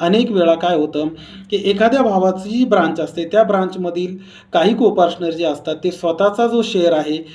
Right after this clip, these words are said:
ते त्रयस्थ व्यक्तीला किंवा इतर co-partner-ला विकतात आणि मग दुसऱ्या भावाच्या ब्रांचमधला एखादा व्यक्ती पुढे जाऊन पार्टिशन सूट टाकतो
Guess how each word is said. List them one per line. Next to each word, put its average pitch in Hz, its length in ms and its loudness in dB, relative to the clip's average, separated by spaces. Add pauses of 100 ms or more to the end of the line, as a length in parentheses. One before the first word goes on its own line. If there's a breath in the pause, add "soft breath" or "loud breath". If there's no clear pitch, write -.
(240 loud breath)
ते 214 140 0
त्रयस्थ 269 360 2
व्यक्तीला 190 440 -2
किंवा 190 240 -6 (120)
इतर 214 220 -2
co-partner-ला 185 800 -2
विकतात 160 420 -6 (380 loud breath)
आणि 214 240 0
मग 190 220 -4
दुसऱ्या 220 340 -4
भावाच्या 202 400 -2
ब्रांचमधला 170 600 -4 (100)
एखादा 190 360 0
व्यक्ती 170 400 -4
पुढे 180 300 4
जाऊन 175 240 0
पार्टिशन 226 560 0
सूट 196 280 -6
टाकतो 151 420 -4